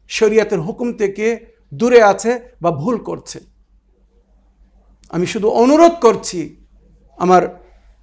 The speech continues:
মুসলমান ভাইদের কাছে, যারা এখনও শরিয়াতের উপরে ওইভাবে আমল করছে না যেভাবে আমল করার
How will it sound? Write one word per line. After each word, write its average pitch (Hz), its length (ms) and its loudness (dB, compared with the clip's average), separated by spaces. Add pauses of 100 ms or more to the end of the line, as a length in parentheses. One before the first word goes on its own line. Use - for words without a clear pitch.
(640)
মুসলমান 277 420 2
ভাইদের 277 380 0
কাছে, 170 460 -4 (800)
যারা 190 180 4
এখনও 247 520 4
শরিয়াতের 226 460 0
উপরে 214 540 -2 (300)
ওইভাবে 220 340 4
আমল 214 300 0
করছে 208 300 -6
না 214 120 -6
যেভাবে 190 380 -4
আমল 190 360 -2
করার 180 300 -2